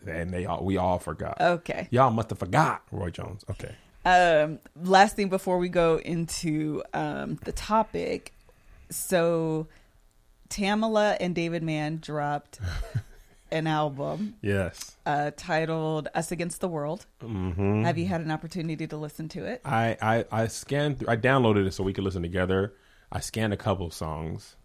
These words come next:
Speaker 2: Okay, so I
Speaker 1: But
Speaker 2: listened to the entire album.
Speaker 1: Did you?
Speaker 2: Yeah.
Speaker 1: When?
Speaker 2: On the way home from my hair, uh, stylist,
Speaker 1: Oh,
Speaker 2: from my
Speaker 1: okay.
Speaker 2: beautician.
Speaker 1: And what were your thoughts?
Speaker 2: So,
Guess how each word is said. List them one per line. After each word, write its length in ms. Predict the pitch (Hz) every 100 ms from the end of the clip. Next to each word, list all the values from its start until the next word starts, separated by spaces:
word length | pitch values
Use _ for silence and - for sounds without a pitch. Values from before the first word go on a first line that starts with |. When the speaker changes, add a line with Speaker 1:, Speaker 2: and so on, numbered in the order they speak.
| -
Speaker 2:
Okay, 200 | 185 185
so 100 | -
I 140 | - 156
Speaker 1:
But 60 |
Speaker 2:
listened 260 | 208 208 220
to 80 | 180
the 120 | 175
entire 320 | 160 180 151
album. 440 | 143 143 143 185 - -
Speaker 1:
Did 180 | 220 349
you? 180 | 403 440
Speaker 2:
Yeah. 180 | 269 - -
Speaker 1:
When? 540 | - 403 - 98 95 -
Speaker 2:
On 160 | - 185
the 60 |
way 160 | 185 208
home 420 | - 247 226 160
from 320 | - 202 196
my 140 | 202 196
hair, 280 | 214 254 - _ -
uh, 320 | 165 160 170
stylist, 520 | 165 - 196 160 170 143
Speaker 1:
Oh, 260 | 139 110
Speaker 2:
from 80 | 156
my 80 | 202
Speaker 1:
okay. 100 | 202
Speaker 2:
beautician. 280 | - 226 104
Speaker 1:
And 120 | 104
what 220 | 113 117
were 140 | 113 135
your 160 | 156
thoughts? 480 | 190 120 123 - -
Speaker 2:
So, 640 | - 214 196 185 175 170